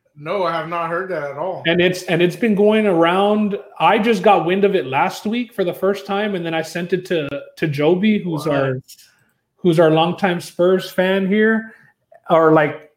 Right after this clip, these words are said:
Speaker 2: you know, diehard. Hey, Irv, what up, Irv? Um, but yeah, bro, the Nets are supposedly supposed to be making a push for,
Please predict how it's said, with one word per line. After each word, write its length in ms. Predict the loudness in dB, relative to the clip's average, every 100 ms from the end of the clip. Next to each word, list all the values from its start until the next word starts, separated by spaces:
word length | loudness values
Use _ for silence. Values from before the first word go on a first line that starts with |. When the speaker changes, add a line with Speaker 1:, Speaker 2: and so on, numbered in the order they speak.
| _ -6
Speaker 2:
you 140 | 0
know, 240 | 2 4
diehard. 720 | 4 4 6 6 4 2 -4 -6
Hey, 280 | 0 2 4
Irv, 380 | 4 6 4 4
what 140 | 2
up, 200 | 2 2
Irv? 300 | 2 2 0 -8 -20 _ _ _ 0
Um, 500 | 2 2 0 -4 0
but 380 | 0 0 -6 -4
yeah, 260 | 0 0
bro, 200 | 2 0
the 100 | 0
Nets 380 | 0 -2 -4 -6
are 120 | -8
supposedly 560 | -8 -4 -2 -2 -4 -8
supposed 360 | -8 -6 -6
to 60 | -6
be 100 | -8
making 320 | -6 -6 -8
a 40 | -10
push 420 | -4 -2 -2 -6
for, 480 | -4 -2 -2 -4